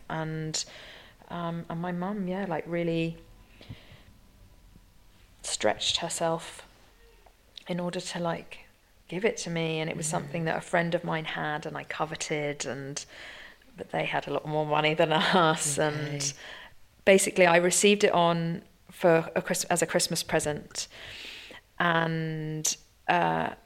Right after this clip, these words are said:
Speaker 1: I walked past it all day. I walked past the, the wrapped box, 'cause it wasn't in, like, the front room with our tree.
Speaker 2: Okay.
Speaker 1: It was, like, in a different room, uh, which is where we would eat.
Speaker 2: Right.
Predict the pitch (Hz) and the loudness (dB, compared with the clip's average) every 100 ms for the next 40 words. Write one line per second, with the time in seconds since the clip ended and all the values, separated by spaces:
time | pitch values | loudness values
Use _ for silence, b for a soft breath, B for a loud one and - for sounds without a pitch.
0 | _ 180 180 180 190 190 - - 196 208 | _ 2 4 8 8 8 4 6 6 4
1 | - 277 - - 202 196 196 220 311 - | 2 2 2 4 4 6 6 6 2 -4
2 | - 196 208 - 196 196 - - 185 185 | 4 6 6 6 4 4 0 4 6 4
3 | 180 - - _ _ 175 190 - - 196 | 0 -8 -20 _ _ 2 2 0 0 2
4 | - - - - - B B B B - | 0 -6 0 2 2 B B B B 2
5 | 208 196 220 247 240 - - - - 208 | 4 6 6 6 2 0 -6 2 8 10
6 | 202 185 180 - 180 208 202 202 180 175 | 10 8 6 4 4 6 4 6 6 8
7 | 175 170 165 156 165 - 254 196 127 - | 6 6 6 4 4 8 10 10 8 4
8 | - 202 B B B 185 202 - 208 196 | -4 -8 B B B 4 6 8 6 6
9 | 185 185 175 - 202 190 185 185 - 160 | 4 4 0 2 6 6 6 4 2 4
10 | 185 220 131 101 165 165 b b b b | 8 8 6 0 -8 -10 b b b b
11 | - - 175 165 170 - 170 180 170 165 | -4 4 6 6 4 2 2 6 8 8
12 | 160 156 - - 233 160 - - - 208 | 6 4 4 4 4 4 -4 -6 -4 -2
13 | 175 175 | -4 -4